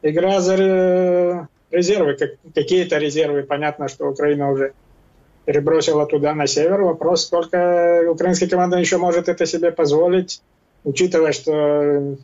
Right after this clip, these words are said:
ведётся наступление на юге и также в районе Бахмута, и севернее, и южнее Бахмута.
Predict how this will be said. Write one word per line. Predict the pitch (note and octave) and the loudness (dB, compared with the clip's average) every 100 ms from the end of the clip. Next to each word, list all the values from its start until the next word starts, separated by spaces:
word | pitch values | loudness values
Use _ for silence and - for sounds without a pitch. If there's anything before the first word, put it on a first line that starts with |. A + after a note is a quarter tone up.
| - | -4
ведётся | C#3+ C#3 D#3+ D#3+ | -2 2 0 0
наступление | D3+ C#3+ D#3+ E3 D#3+ | -4 -4 -2 0 0
на | D3+ | 0
юге | C#3+ D#3+ F3+ F3 E3 | 0 2 2 2 0
и | D#3 | 0
также | D#3 D#3 D#3+ | -2 0 2
в | E3+ E3+ E3 E3 E3 D#3+ | 4 4 2 2 2 2
районе | E3 F3 F3+ F3+ | 2 0 0 0
Бахмута, | G#3+ F#3+ D3 C#3 | -2 -4 -8 -4
и | C#3 | -2
севернее, | D#3 D#3+ D#3+ D#3 D3 | 2 0 0 0 0
и | |
южнее | D3 D3 D3+ | 0 0 -2
Бахмута. | D3+ C#3+ C#3+ C3+ | -2 -4 -6 -12